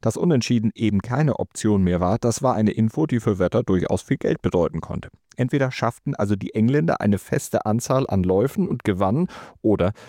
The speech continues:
Südafrika würde als Sieger vom Platz gehen, wenn die Gegner diese Vorgabe eben verpassten. Das war Teil des Deals. Und dafür erhielt Cronje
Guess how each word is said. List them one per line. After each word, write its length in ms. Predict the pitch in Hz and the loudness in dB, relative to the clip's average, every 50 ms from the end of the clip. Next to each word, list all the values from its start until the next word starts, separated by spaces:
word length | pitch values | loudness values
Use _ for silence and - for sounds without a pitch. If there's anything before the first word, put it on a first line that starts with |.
| - _ | -20 _
Südafrika 760 | - - 147 - - - 117 - - 85 82 - - 76 76 | -6 -6 -6 -4 -4 -6 -6 -4 -4 -6 -4 -2 -2 -2 -2
würde 300 | 90 87 87 80 90 - | 0 -2 0 0 0 0
als 220 | - 113 - - - | 0 -2 -4 -2 -2
Sieger 280 | 90 90 80 85 78 | -2 0 2 0 0
vom 200 | - - 85 76 | 0 -2 -4 -4
Platz 340 | - - 90 80 - - - | -2 -2 -2 -2 -2 -4 -6
gehen, 260 | - 87 85 78 80 80 | -4 -2 0 0 0 0
wenn 180 | - - 90 90 | 0 0 0 0
die 120 | - - | -2 -2
Gegner 340 | - - 90 82 - 90 87 | -2 -2 -2 0 0 -2 -2
diese 240 | 87 - 104 107 143 | 0 0 -2 -2 -2
Vorgabe 640 | - - - 85 76 78 - 76 - - - 87 - | -2 -2 -2 -2 0 -2 -2 -6 -6 -4 -4 -4 -2
eben 240 | - 101 98 104 101 | -2 -2 0 0 -2
verpassten. 680 | - - - - - 147 131 - - - - 76 71 - - - _ | -2 -4 -6 -2 -2 -2 -2 -2 -2 -6 -6 -6 -6 -6 -10 -8 _
Das 240 | 104 101 107 - 110 | -2 -2 -2 0 0
war 220 | 110 120 127 123 - _ | 0 0 0 -2 -6 _
Teil 280 | - 82 76 76 78 82 | -8 -8 -6 -4 -4 -2
des 200 | - 120 - - | -2 -4 -4 -2
Deals. 260 | - 107 90 85 - | 0 0 0 0 0
Und 180 | - 117 110 - | -2 -2 0 0
dafür 320 | - - - - 143 143 - - - - - - | -2 -2 0 0 0 0 0 -2 -12 -20 -18 -6
erhielt 400 | - 107 101 110 113 110 - - | -4 -2 2 2 2 0 -2 -6
Cronje 500 | - - 90 85 82 82 90 110 127 | -6 -2 0 0 0 0 0 0 0